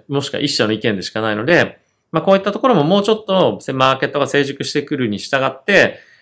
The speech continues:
えー、どういうようなプライシングが本当にいろんなチェーン、もしくはプロジェクトを判断する上で、えー、適切なのかっていうのは議論が今後、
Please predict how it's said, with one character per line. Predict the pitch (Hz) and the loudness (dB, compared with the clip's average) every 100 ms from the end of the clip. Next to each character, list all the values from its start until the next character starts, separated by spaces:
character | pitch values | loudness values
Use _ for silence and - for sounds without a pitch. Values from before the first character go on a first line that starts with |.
| - | -10
え | 123 | -6
ー、 | |
ど | 226 294 | -2 0
う | 185 | 2
い | 120 | 2
う | |
よ | 110 101 | 2 0
う | |
な | 131 190 | 0 -2
プ | - | 0
ラ | 113 | -2
イ | 107 | -2
シ | 117 | -4
ン | 107 | -4
グ | 131 | 0
が | 180 113 | 2 2
本 | 110 107 | 0 -6
当 | 110 | -2
に | 107 104 - - | -2 -2 -6 -6
い | |
ろ | 113 113 | -2 0
ん | |
な | 113 104 - | 0 0 -2
チ | 123 | -4
ェ | 101 92 | -2 -4
ー | |
ン、 | |
も | 110 | -10
し | - | -10
く | - | -2
は | 156 | 0
プ | - | 0
ロ | 117 | 0
ジ | |
ェ | 113 | -2
ク | - | 0
ト | 156 107 | -2 0
を | |
判 | 117 113 | -2 -2
断 | 95 | -4
す | - 104 | -6 -6
る | |
上 | 107 | 0
で、 | 175 113 - _ _ _ - | 2 2 -2 _ _ _ -10
え | 98 | -8
ー、 | 123 | -4
適 | 113 | -2
切 | 147 170 | 0 2
な | 147 | 2
の | 107 | 0
か | 90 | -4
っ | - | -6
て | 147 | -4
い | |
う | |
の | 202 | 2
は | 214 113 | 4 2
議 | 110 | 0
論 | 113 104 | -2 0
が | 151 | -2
今 | 110 101 | -4 -2
後、 | 139 151 | 0 -2